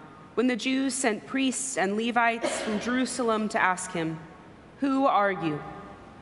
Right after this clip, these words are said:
He confessed and did not deny it, but confessed, "I am not the Messiah." And they asked him, "What then? Are you Elijah?" He said, "I am not."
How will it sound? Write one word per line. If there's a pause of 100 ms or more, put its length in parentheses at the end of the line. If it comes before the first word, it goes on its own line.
(600)
He
confessed
and
did
not
deny
it, (460)
but
confessed, (420)
"I (100)
am
not
the
Messiah." (1120)
And
they
asked
him, (680)
"What
then? (500)
Are
you
Elijah?" (720)
He
said,
"I
am
not."